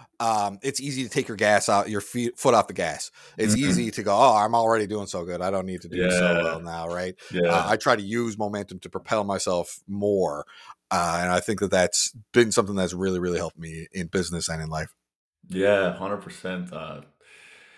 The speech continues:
Speaker 2: it is. It's crazy. Like, this, this week for me, or even, even last week as well, I guess it's, it's just the start of this week, but it's been off. I, like,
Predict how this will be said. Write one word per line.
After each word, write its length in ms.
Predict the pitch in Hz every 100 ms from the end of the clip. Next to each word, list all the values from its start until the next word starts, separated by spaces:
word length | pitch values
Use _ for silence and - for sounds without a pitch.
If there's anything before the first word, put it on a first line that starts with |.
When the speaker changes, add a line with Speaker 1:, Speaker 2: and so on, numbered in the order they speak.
| _ _
Speaker 2:
it 180 | 113 127
is. 280 | 143 185 110
It's 180 | 98 -
crazy. 360 | 123 117 113
Like, 160 | 107 127
this, 220 | 143 -
this 280 | 156 190 -
week 340 | 120 143 175
for 200 | - 131
me, 540 | 113 113 127 147 147 - _ _ _ _
or 300 | 104 101 98
even, 340 | 101 123 156 147
even 380 | 104 131 165
last 400 | 113 110 123 -
week 140 | 113 110
as 120 | 92
well, 240 | 95 104
I 100 | 92
guess 200 | 90 - 92
it's, 200 | - 85
it's 180 | -
just 240 | - 87 -
the 60 |
start 280 | 85 92 90
of 60 | 87
this 160 | 87
week, 220 | 95 92 92
but 220 | 82 - - _ _ _ _ -
it's 180 | 110 -
been 300 | 175 240 -
off. 600 | 110 107 107 90 - 98
I, 220 | 107 -
like, 340 | 104 107 92